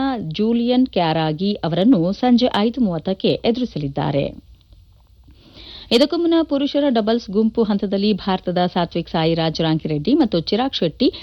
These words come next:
ಜರ್ಮನಿಯ ಮಾರ್ಕ್ ಮತ್ತು ಮಾರ್ವಿನ್ ಜೋಡಿಯನ್ನು ಎದುರಿಸಲಿದ್ದಾರೆ. ಮಹಿಳಾ ಡಬಲ್ಸ್ ಗ್ರೂಪ್ ಹಂತದಲ್ಲಿ ಭಾರತದ ಅಶ್ವಿನಿ ಪೊನ್ನಪ್ಪ ಮತ್ತು ತನಿಷಾ ಕ್ರಾಸ್ಟೋ ಅವರು ಜಪಾನಿನ ಚಿಹಾರು ಶಿಡಾ ಮತ್ತು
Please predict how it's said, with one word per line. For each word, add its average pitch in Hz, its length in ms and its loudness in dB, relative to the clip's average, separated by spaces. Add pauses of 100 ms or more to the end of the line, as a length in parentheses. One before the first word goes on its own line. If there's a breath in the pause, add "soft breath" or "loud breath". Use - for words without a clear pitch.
(220 loud breath)
ಜರ್ಮನಿಯ 233 560 2
ಮಾರ್ಕ್ 185 420 -4
ಮತ್ತು 165 260 -2
ಮಾರ್ವಿನ್ 175 500 0
ಜೋಡಿಯನ್ನು 165 460 2
ಎದುರಿಸಲಿದ್ದಾರೆ. 156 1000 -2 (400 loud breath)
ಮಹಿಳಾ 185 380 2
ಡಬಲ್ಸ್ 160 420 -2
ಗ್ರೂಪ್ 175 340 -4
ಹಂತದಲ್ಲಿ 165 640 -2 (240 loud breath)
ಭಾರತದ 208 520 -2 (220)
ಅಶ್ವಿನಿ 220 400 0
ಪೊನ್ನಪ್ಪ 160 500 -4
ಮತ್ತು 196 380 -2
ತನಿಷಾ 196 540 0
ಕ್ರಾಸ್ಟೋ 156 580 -4
ಅವರು 190 460 0 (260 loud breath)
ಜಪಾನಿನ 247 560 0 (140)
ಚಿಹಾರು 233 600 -2
ಶಿಡಾ 180 540 -2
ಮತ್ತು 202 320 0